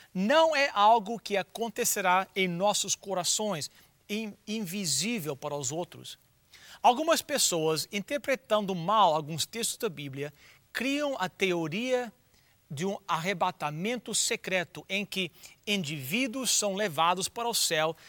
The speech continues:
de uma hora para outra, enquanto outros continuam levando suas vidas normalmente. Vamos ver como Jesus descreveu a sua volta. Mateus capítulo vinte e quatro, versos quarenta e três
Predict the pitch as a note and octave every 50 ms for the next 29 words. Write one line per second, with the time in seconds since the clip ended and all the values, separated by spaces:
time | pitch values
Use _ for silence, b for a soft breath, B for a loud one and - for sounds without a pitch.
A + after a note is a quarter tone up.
0 | B B B B F3+ B2+ B2+ E3 A#3 C4 C#4 C#4 A#3+ G3 E3 E3 F3 F3 F#3 F3
1 | - - G3 F#3 F#3 E3+ E3+ F3 E3+ - F3 F3 E3 - - F#3+ F#3 D#3+ - F#3+
2 | - - B3 B3+ C#4 C#4 - C#4 - - - - B3+ B3+ - - C4+ A#3 A3 G#3+
3 | G#3+ G#3 G3+ D#3 C#3 E3+ F3+ F#3 G3 F#3+ - - - A3 G3+ E3 C3 B2+ E3+ E3
4 | E3 D#3+ B2+ D3 D#3 D#3+ D3 D3+ D3 C#3+ C#3+ D#3 D3 C3+ - - - _ _ _
5 | _ _ _ _ b b b b b b b b b b b E3+ D3+ C#3 D3+ B3+
6 | E4 F4+ F4+ F4+ E4 A#3 F3+ G3+ A#3 A#3 G#3+ _ - - G#3+ G#3+ G#3+ G#3+ G#3+ F#3
7 | C3+ - F3+ F#3 F#3 E3 C#3 C#3 D3+ G3 A3+ A#3+ A#3+ G3+ E3+ D3 F#3+ G3 - -
8 | - G3+ F#3+ F#3 D#3 C#3 D#3 D3+ D3+ D3+ D3+ - - D3 - - - D#3+ D#3 D3
9 | C3+ C3 C3 B2 A#2+ B2+ - - - _ b b b b b b b b b -
10 | - C#3 C3+ - - D3+ E3 F3+ E3 - - D#3+ C#3 - D#3+ C#3+ - D#3 C3+ D3+
11 | D3+ C#3+ - E3+ - - A3 B3+ B3+ - - B2+ C3 B2+ _ _ _ _ _ _
12 | _ _ _ - C#3 C3+ C#3 D3+ D3+ D3 - - - D3 C#3 - - - C#3+ C#3+
13 | D3 F3 F#3 - G#3 G3+ - D#3 D3 C#3+ C#3+ D3 C#3+ -